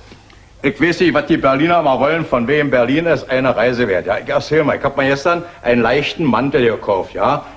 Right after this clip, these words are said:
Geh raus, ich hab ja vor und sag Ihnen, ihr könnt mal peitschen, ja.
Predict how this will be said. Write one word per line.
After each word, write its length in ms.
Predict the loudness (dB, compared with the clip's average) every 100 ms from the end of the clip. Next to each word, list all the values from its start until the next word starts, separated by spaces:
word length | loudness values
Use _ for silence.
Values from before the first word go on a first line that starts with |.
| 0
Geh 300 | 2 2 2
raus, 380 | 2 2 2 0
ich 160 | -4 -2
hab 160 | 0
ja 120 | 0
vor 320 | -2 0 2 2
und 80 |
sag 280 | 2 0 0
Ihnen, 120 | -2
ihr 100 | -2
könnt 240 | 0 -2 2
mal 120 | 0
peitschen, 460 | 2 -2 -2 -6 -2
ja. 300 | 0 0